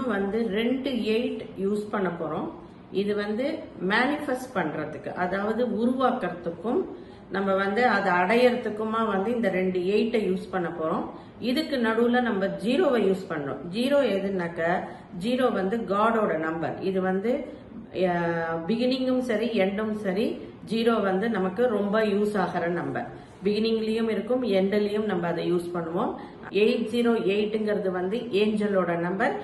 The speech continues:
இந்த ஏஞ்சல் நம்பரை யூஸ் பண்ணி நம்ம எப்படி வந்து நம்மளுடைய இதை வந்து அடைய போறோங்கிறது தான் நான் வந்து இந்த வீடியோல சொல்லியிருக்கேன். இதை வந்து step by ஸ்டெப்பா ஸ்கிப் பண்ணாம பாருங்க.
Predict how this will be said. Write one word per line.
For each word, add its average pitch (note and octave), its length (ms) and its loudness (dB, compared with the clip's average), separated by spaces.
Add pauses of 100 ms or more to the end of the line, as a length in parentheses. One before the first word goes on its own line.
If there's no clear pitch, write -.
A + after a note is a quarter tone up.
(180)
இந்த F#3+ 240 0
ஏஞ்சல் A#3+ 460 2
நம்பரை F#3+ 480 0
யூஸ் A#3+ 240 -2
பண்ணி F3+ 500 0 (180)
நம்ம F#3+ 220 2
எப்படி G#3 380 2
வந்து G3+ 260 2
நம்மளுடைய F3+ 600 0
இதை F3 240 0
வந்து F#3+ 340 0
அடைய F#3+ 420 0
போறோங்கிறது F3 760 0
தான் A3 200 -2 (320)
நான் F3+ 180 0
வந்து F3 220 0
இந்த F3+ 140 2
வீடியோல F#3 480 2
சொல்லியிருக்கேன். C#3+ 640 -4 (400)
இதை G3 160 2
வந்து G3 240 2 (120)
step G#3 160 0
by G#3+ 100 2
ஸ்டெப்பா A3 440 0
ஸ்கிப் B3 460 -4
பண்ணாம G3+ 360 2
பாருங்க. G#3+ 360 0